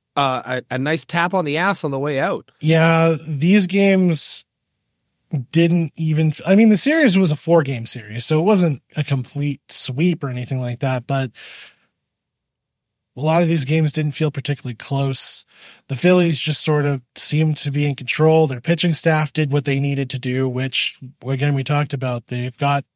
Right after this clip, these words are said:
Speaker 2: capable arms in that pitching staff, staff. And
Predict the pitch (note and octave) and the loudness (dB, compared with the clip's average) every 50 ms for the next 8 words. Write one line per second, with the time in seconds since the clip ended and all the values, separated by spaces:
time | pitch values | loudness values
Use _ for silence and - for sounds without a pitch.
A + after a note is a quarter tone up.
0 | _ - - - D3 C#3+ B2+ C#3+ B2+ C3 C3 B2+ B2 C3 C3 B2 A2+ G#2+ A2 - | _ -8 -2 0 0 0 0 -2 -4 -4 -4 -2 -2 -2 -4 -4 -6 -10 -10 -10
1 | - - - - _ _ _ _ - - - - - - - - - C3+ C#3 C#3 | -10 -10 -10 -12 _ _ _ _ -20 -20 -20 -20 -20 -20 -18 -8 -4 -2 0 0
2 | C3 C3 - C#3 - - B2 - - C3+ A#2+ A#2 A2+ - - _ - - - - | 0 -2 -4 -4 -4 -4 -6 -4 -4 -4 -4 -6 -8 -12 -14 _ -12 -8 -2 0
3 | D3 C3+ B2 A#2 - - - E3 E3 E3 D#3+ D#3 C#3+ - - | 0 0 0 -4 -8 -4 2 4 4 4 4 2 0 -2 -6